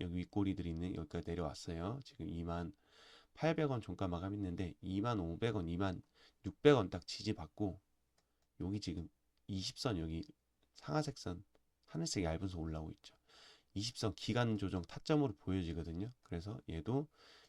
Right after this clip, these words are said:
여기가 지금 자리가 좀 괜찮은 자리로 보여진다라고 말씀드리고 있습니다. 자, 케이엔에스라는 종목이고요. 이것도 추세 한번 눌렀다가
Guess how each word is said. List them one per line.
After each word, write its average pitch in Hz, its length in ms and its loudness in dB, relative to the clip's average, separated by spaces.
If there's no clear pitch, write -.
여기가 85 220 -2
지금 82 160 -8
자리가 90 320 -4
좀 87 160 -6
괜찮은 98 400 -4
자리로 - 380 -10
보여진다라고 90 680 0
말씀드리고 87 520 -2
있습니다. 85 640 0
자, 80 280 -8
케이엔에스라는 170 1800 2
종목이고요. 104 640 2
이것도 113 300 -2
추세 165 420 4
한번 147 460 4
눌렀다가 120 760 4